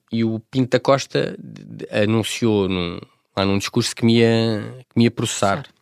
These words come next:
Speaker 1: E tem, tem graça porque, pá, e passado uma semana ou duas, até parece que foi de propósito, puseram, lembras quando puseram no YouTube as escutas todas
Speaker 2: Uhum,
Speaker 1: do
Speaker 2: sim,
Speaker 1: Porto?
Speaker 2: perfeitamente.
Speaker 1: E aquilo de que nós, que se falava, que já se tinha li-, lido, porque havia transcrições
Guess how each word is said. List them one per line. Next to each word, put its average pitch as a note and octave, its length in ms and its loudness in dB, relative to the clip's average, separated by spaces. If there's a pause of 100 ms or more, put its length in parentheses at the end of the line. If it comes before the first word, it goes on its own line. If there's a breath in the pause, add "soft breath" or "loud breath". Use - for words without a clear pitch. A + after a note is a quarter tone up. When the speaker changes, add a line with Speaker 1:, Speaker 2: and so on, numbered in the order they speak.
(840 soft breath)
Speaker 1:
E A2+ 60 -6
tem, A#2 300 2
tem A#2+ 220 2
graça A2+ 480 0
porque, - 640 -8 (160)
pá, G2+ 100 -18
e G2 60 -10
passado G2+ 440 0
uma B2 120 2
semana A2+ 340 0
ou G#2 60 0
duas, F#2 180 -4
até A2 100 -2
parece A2 200 -2
que - 60 -14
foi A2 80 -6
de - 60 -12
propósito, G2+ 520 -4 (220)
puseram, A#2+ 580 0
lembras B2 200 0
quando A#2 160 -4
puseram A#2 300 0
no A2+ 120 0
YouTube A2 440 -4 (560)
as A#2 120 0
escutas - 420 -2
todas A2+ 320 2
Speaker 2:
Uhum, G2+ 60 -4
Speaker 1:
do A2 60 -2
Speaker 2:
sim, E3 80 0
Speaker 1:
Porto? G2+ 240 4
Speaker 2:
perfeitamente. D3 480 -12 (520 loud breath)
Speaker 1:
E G#2 180 0
aquilo A2+ 300 0
de G#2+ 80 -10 (380)
que - 160 -10
nós, G#2+ 640 0 (240)
que - 60 -8
se - 80 -4
falava, G#2+ 440 2
que - 120 -16
já F2 80 -8
se - 80 -16
tinha G#2 160 -2
li-, A2+ 260 2
lido, A#2 440 0
porque - 260 -12
havia F2+ 260 -6
transcrições F#2+ 840 -4